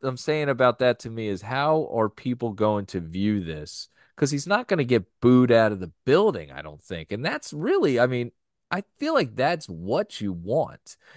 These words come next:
is you want to be, now I think Roman will be catching more heat from this, but I, I guess that's part of that long-term story that we're talking about is eventually they're gonna split.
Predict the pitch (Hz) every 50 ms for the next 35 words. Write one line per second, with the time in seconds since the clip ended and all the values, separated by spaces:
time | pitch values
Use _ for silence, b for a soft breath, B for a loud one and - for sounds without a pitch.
0 | 120 b b 135 123 107 113 117 113 110 107 110 139 156 180 185 156 - 131 113
1 | 107 113 107 107 104 101 98 b b b b b b b - 123 - 127 120 120
2 | 120 117 - - 147 120 95 90 92 107 120 147 180 180 156 120 104 101 98 92
3 | 98 95 - - 113 104 95 - 95 92 90 87 87 87 87 85 80 90 85 82
4 | 82 _ _ _ _ _ _ _ - 90 82 82 80 80 80 85 - - - -
5 | _ _ _ _ _ _ _ _ _ _ _ _ - 110 104 98 95 95 - _
6 | _ _ _ _ _ _ _ _ - 95 85 82 78 101 104 104 107 98 135 147
7 | 151 - 160 143 117 - _ - 117 113 110 107 107 104 98 98 95 101 101 104
8 | 107 104 _ - 107 104 101 98 95 95 92 - - - - 110 107 107 110 107
9 | 95 87 92 92 - 104 98 90 _ - - 104 101 104 104 - 104 95 92 85
10 | 82 85 85 85 85 85 82 80 85 - _ _ 90 87 82 85 90 107 117 131
11 | 135 123 - - 101 95 92 90 92 90 87 92 87 85 - - - _ - 110
12 | 110 98 85 -